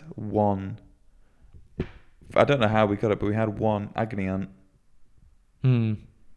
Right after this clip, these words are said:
Speaker 1: Um, it was anonymous.
Speaker 2: Yeah, it was anonymous.
Speaker 1: Should we get the person in that said he wants to do the agony
Speaker 2: Should
Speaker 1: aunt
Speaker 2: I
Speaker 1: section?
Speaker 2: go and get his attention?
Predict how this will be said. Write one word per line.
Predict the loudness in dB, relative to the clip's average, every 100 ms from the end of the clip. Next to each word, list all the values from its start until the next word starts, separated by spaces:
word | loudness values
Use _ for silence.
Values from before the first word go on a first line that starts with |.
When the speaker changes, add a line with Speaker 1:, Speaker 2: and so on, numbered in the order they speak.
| -20 -20 -20 _
Speaker 1:
Um, | -2 0 0 -4 -2
it |
was | 0 0
anonymous. | 0 0 -2 -4 -8 -14 -20 _ _ _
Speaker 2:
Yeah, | -8 -6
it | -6
was | -6
anonymous. | -6 -6 -4
Speaker 1:
Should | -4
we | -2
get | 0 0 -2 -8 -20 -20 _ -20 -20
the |
person | -6 -4 -2 -4 -8
in | -6 -6 -6 -8 -14 _ _ _ _ -20 -20 _ _ -20 _
that | -8 -4
said | -4 -2
he | -2
wants | -2 -2 -4 -6
to | -4
do | 0 0
the | 0
agony | 0 2
Speaker 2:
Should | 4
Speaker 1:
aunt | 6 4
Speaker 2:
I | 2
Speaker 1:
section? | 2
Speaker 2:
go | 4 6 6
and | 4 0 0 -2 -6 -8
get | -6 -4
his | -6
attention? | -8 -6 -6 -8 -16